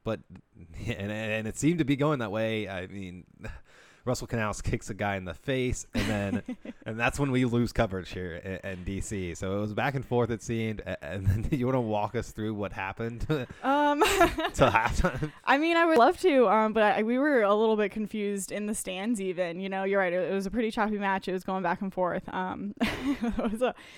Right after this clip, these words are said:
Speaker 2: felt like a lot of, you know, digs to the face. I thought, I mean, the ref did a good job of kinda letting the rivalry play out. It never really got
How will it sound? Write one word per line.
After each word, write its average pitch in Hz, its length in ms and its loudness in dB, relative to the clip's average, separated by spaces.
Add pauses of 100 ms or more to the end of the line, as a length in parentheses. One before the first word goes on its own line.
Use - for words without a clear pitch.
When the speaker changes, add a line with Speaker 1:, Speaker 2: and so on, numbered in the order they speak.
Speaker 2:
felt 208 220 0
like 208 160 2
a 208 60 0
lot 202 420 2
of, 196 340 0
you 220 80 0
know, 190 160 -2
digs 196 320 -4
to 202 80 -4
the 190 120 -2
face. 185 300 -4
I 185 60 -4
thought, 185 300 -4
I 190 80 -4
mean, 190 140 -6
the 180 80 -4
ref 185 200 -4
did 185 140 -6
a 180 40 -6
good 185 200 -6
job 185 260 -2
of 175 140 -10
kinda 175 320 -8 (100)
letting 214 320 0
the 208 80 -2
rivalry 196 400 2
play 190 220 -2
out. 180 260 -2
It 170 80 -8
never 180 220 -6
really 190 240 -6
got 180 320 -6